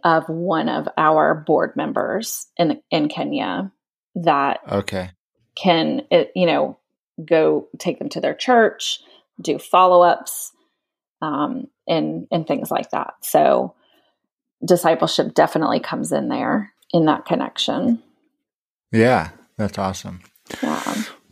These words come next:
Speaker 2: Well, Krista, this has been really great. I really appreciate your time. Thank you for, for being on the show. Um, can I pray for you and Flourish Kenya real quick?
Speaker 1: Absolutely.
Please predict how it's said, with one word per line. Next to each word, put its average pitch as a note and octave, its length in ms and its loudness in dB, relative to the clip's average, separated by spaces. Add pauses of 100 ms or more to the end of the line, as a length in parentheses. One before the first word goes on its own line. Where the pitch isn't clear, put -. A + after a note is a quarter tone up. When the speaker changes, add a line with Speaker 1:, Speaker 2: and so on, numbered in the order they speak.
Speaker 2:
Well, B2+ 280 2 (320)
Krista, C3 400 4
this C3+ 180 4
has G#2+ 140 2
been G#2+ 220 2
really A2 240 2
great. G#2 260 2
I G2+ 100 0
really A2 280 4
appreciate G#2 480 -2
your F2+ 80 -4
time. F#2+ 360 -2
Thank G#2 280 -10
you G#2+ 60 -6
for, F2+ 440 -2 (200)
for - 180 -14
being G#2 180 0
on F#2 140 2
the F#2 60 0
show. F#2+ 580 0 (200)
Um, G2 400 0 (200)
can A2 120 0
I A2+ 120 4
pray A#2+ 260 2
for A#2+ 160 0
you A2+ 340 4
and A2 300 -2
Flourish A2+ 340 -2
Kenya A#2+ 360 -2
real B2 160 0
quick? C#3 420 -6 (380)
Speaker 1:
Absolutely. F#3 840 -2